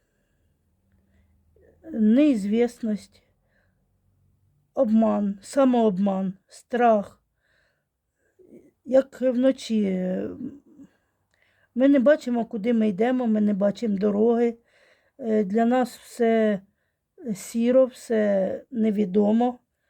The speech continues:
все страшно. Можливо, хтось захоче вас обманути. А можливо, ви самі обманетесь, тому що як вночі дивишся, стоїть кущик якийсь, а тобі кажеться, що там якісь люди або ще щось страшне.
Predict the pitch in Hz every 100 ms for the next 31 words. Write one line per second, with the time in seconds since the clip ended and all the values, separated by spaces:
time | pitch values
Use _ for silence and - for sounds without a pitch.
0 | _ _ - 247 262 - 185 175 175 -
1 | 175 170 - _ _ _ _ _ _ 233
2 | 240 349 285 - 269 285 - - _ _
3 | 214 208 254 285 226 202 220 220 185 185
4 | 180 208 _ _ _ _ - 254 320 370
5 | 330 269 262 - 247 262 254 214 226 220
6 | 214 214 202 220 220 226 - 214 214 214
7 | 208 - 220 208 _ _ _ _ 214 285
8 | 277 226 247 220 - 226 220 - 269 277
9 | - 240 233 220 247 220 226 214 208 240
10 | 233 214 196 214 190 - 208 220 208 190
11 | _ _ _ _ _ _ _ _ _ _
12 | _ _ _ _ _ _ _ _ _ _
13 | 214 196 220 190 - 226 254 240 220 196
14 | 190 - 240 262 - 233 - - 220 -
15 | 233 220 220